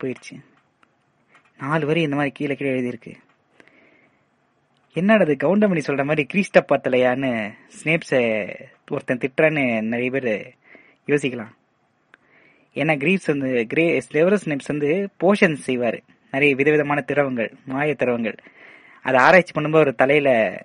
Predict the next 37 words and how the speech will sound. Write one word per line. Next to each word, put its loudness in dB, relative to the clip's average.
சில -6
திரவங்கள்லாம் 0
விழும், -2
அதிலே 2
மூழ்கி -2
ரூம்ல -2
அடைஞ்சு 2
அடைஞ்சு 0
ஆராய்ச்சி 0
செய்யறதுனால -4
அதை -2
மாயத்துல 0
அதை 0
எங்கெங்க 0
கொதிக்க -2
வைக்கும்போது -2
பல 2
திரவங்கள் -2
வந்து -4
தலையில 0
படிஞ்சு 2
படிஞ்சு -2
கிரீஸ் -6
மாதிரி -2
இருக்கும். -10
அவரோட 0
ஹேரே 6
வந்து -2
கிரீஸி 0
ஹேர்னு 2
ஒரு 0
அப்பீரியன்ஸ் -2
எப்பயுமே -4
ஜே -2
கே -2
ரோலிங் -2
சொல்லுவாங்க. -10